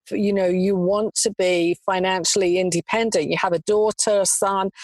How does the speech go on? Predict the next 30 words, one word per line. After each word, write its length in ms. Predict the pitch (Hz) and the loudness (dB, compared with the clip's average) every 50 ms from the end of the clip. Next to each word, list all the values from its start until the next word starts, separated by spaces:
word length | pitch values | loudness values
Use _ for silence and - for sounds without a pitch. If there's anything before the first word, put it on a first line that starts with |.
| - - _ _ | -20 -20 _ _
you 100 | 202 196 | -2 0
want 200 | 208 214 202 - | 0 0 0 -2
them 120 | 202 196 | -2 -4
to 100 | - - - | -4 -4 -4
be 100 | 202 185 | -4 -4
financially 680 | - - 202 196 190 190 190 196 - - - 214 196 185 | -2 -2 -2 0 0 0 -2 -2 -2 -2 0 0 0 0
independent, 640 | 185 175 175 - - 208 208 208 190 175 151 - _ _ _ _ _ _ | 0 -2 -4 -2 -2 -2 -2 0 0 -2 -2 -4 _ _ _ _ _ _
why 300 | 180 185 202 214 240 247 | -2 0 0 2 2 0
would 160 | 233 262 - 254 | 0 0 -2 -2
you 100 | 240 226 | -2 0
not 220 | 226 233 220 - | 0 0 0 -2
encourage 480 | 214 196 - - 220 220 220 214 - - | -2 -4 -2 -2 0 0 0 0 -2 -2
them 160 | 208 185 180 | -2 -4 -4
to 100 | - - - | -4 -4 -2
go 160 | 208 202 196 | 0 0 0
into 260 | 180 170 - - 175 | 0 -2 -2 -2 -2
hairdressing? 760 | 160 180 190 202 208 - 180 156 151 - - 151 147 139 - - _ _ - _ _ _ | 0 0 0 0 0 0 -2 -2 -2 -2 -2 -2 -2 -2 -4 -8 _ _ -20 _ _ _
I 40 | - 208 | -4 -2
mean, 120 | 208 190 - | -2 -2 -2
<laughs> 20 | |
hairdressers 920 | - - 226 240 254 240 254 233 202 233 302 - - 233 190 190 175 - _ - - _ | -2 0 0 0 0 0 0 0 0 0 0 0 0 0 0 0 -2 -4 _ -12 -20 _
have 320 | - - - 233 220 214 - | -8 -4 -4 -2 -4 -4 -6
the 180 | - 269 240 196 | -4 -4 -4 -2
potential 840 | _ 262 202 - 254 226 202 240 214 - - 190 170 156 151 151 - - - - - - _ | _ -4 -2 0 0 2 2 2 0 0 0 0 0 0 -2 -4 -6 -10 -18 -18 -20 -12 _
to 260 | - 240 220 - - | -2 -2 0 0 0
earn 460 | - 202 202 202 202 196 196 202 202 185 _ _ _ _ _ _ _ _ _ | 0 0 2 2 0 0 0 0 -2 -4 _ _ _ _ _ _ _ _ _
the 140 | 214 196 196 | -4 -2 -2
same 360 | - - 254 254 285 294 269 | -2 0 2 2 2 0 -2
kind 360 | - - - 240 247 254 240 | -4 -4 -2 0 0 2 2
of, 220 | 233 233 226 208 | 2 2 0 -2